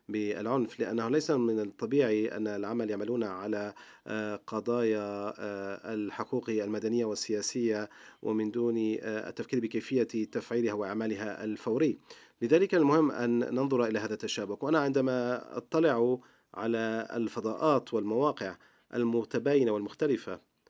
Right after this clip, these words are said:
أنا منذ أن بدأت أن أعمل في مجالات حقوق الإنسان والتمويل، فكل من هو موجود في مجال حقوق الإنسان كان يهتم جدًا بمجال المالية، ولكن عندما أتحدث مع ناس موجودين في مجال المال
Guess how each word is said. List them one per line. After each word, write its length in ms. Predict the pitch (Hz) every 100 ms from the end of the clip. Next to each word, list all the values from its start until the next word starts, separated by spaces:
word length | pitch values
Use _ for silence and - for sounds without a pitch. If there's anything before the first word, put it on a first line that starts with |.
| -
أنا 120 | 147
منذ 380 | 151 175 160 135 123
أن 100 | 117
بدأت 260 | 127 139
أن 100 | 135
أعمل 200 | 113 123
في 160 | 123 123
مجالات 560 | 113 104 113 120 127 120
حقوق 260 | 104 117
الإنسان 480 | 113 107 - 120 117
والتمويل، 600 | 101 - 104 107 131 151 - - _ _ _ _ _ _ _ _ _ _ _ _ _ _ _ _ _ -
فكل 440 | - 131 117 117 - _ _ _ _ _ _ _ _ _ _ _ _ _ _ _ - _ _ _ 156 160 151 135 - 123
من 360 | 120 117 113 110 107 104 -
هو 180 | 110 131
موجود 240 | 117 131
في 220 | 135 123 110
مجال 540 | 110 101 143 135 110
حقوق 280 | 127 120 127
الإنسان 320 | 113 - 117
كان 160 | 123 120
يهتم 340 | 113 151 143
جدًا 260 | 131 156 127
بمجال 460 | 113 107 104 101
المالية، 240 | 101 95 95
ولكن 240 | 107 110
عندما 140 | 110
أتحدث 320 | 101 131 175 143
مع 120 | 120
ناس 180 | 131 127
موجودين 220 | 113 127
في 100 | 123
مجال 320 | 104 123 123
المال 420 | 104 127 143 127